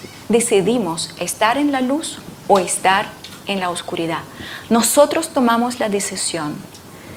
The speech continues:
construir o destruir, sanar o seguir, eh, como enfermo, eh, viviendo este horror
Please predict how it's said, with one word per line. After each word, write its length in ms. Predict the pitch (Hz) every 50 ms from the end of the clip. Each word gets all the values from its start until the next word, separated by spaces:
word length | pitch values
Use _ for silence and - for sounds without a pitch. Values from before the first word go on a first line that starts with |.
| - - - - - - - -
construir 840 | - 208 220 214 - - - 190 180 185 190 220 277 381 - - - - - - - - - - - -
o 140 | - 214 208
destruir, 640 | 196 196 190 - - - 165 165 156 151 143 - - - - - - - - - - - - - - -
sanar 600 | - - - - 175 170 165 170 190 226 302 - - - - - - - - - - - - - - - -
o 140 | - - -
seguir, 520 | - - 214 180 170 175 180 180 190 - - - - - - - - - - - - - - - - - - - - - - - - - - - - - - - - -
eh, 140 | - 196 196 -
como 260 | 214 208 196 185 180
enfermo, 760 | 170 170 185 - - 214 220 226 220 220 220 220 233 240 247 - - - -
eh, 320 | - 180 175 165 160 156 -
viviendo 680 | 170 190 175 165 170 175 175 180 180 180 196 202 202 202 - - - - -
este 360 | - 190 196 - - 202 180 -
horror 380 | - 185 175 160 165 170 190